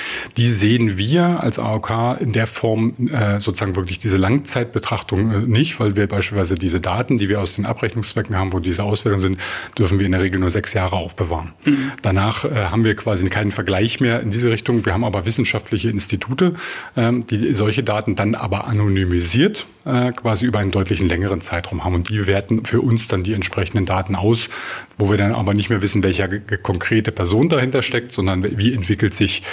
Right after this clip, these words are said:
Speaker 1: die Gesamtgruppe über diesen Zeitverlauf.
Speaker 2: Sie sagen, es gibt solche wissenschaftlichen Untersuchungen. Was sind da so die
Speaker 1: Genau. Also,
Speaker 2: Ausblicke?
Speaker 1: äh, ist ein ganz klar das Thema, also Adipositas, äh, ist einer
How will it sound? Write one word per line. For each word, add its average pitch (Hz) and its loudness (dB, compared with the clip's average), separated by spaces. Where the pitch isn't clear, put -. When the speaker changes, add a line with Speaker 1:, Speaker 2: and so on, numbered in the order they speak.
Speaker 1:
die 101 2
Gesamtgruppe 87 -2
über 98 0
diesen 85 -4
Zeitverlauf. - -8
Speaker 2:
Sie 143 2
sagen, 131 0
es 131 -2
gibt 147 -2
solche 147 0
wissenschaftlichen 151 0
Untersuchungen. 151 0
Was 143 -2
sind 147 4
da 139 2
so 139 0
die 131 0
Speaker 1:
Genau. 95 0
Also, 139 2
Speaker 2:
Ausblicke? 175 2
Speaker 1:
äh, - -2
ist - 0
ein 127 4
ganz 131 0
klar 135 0
das 123 0
Thema, 120 0
also 120 -2
Adipositas, 147 -2
äh, 120 2
ist - -2
einer 131 0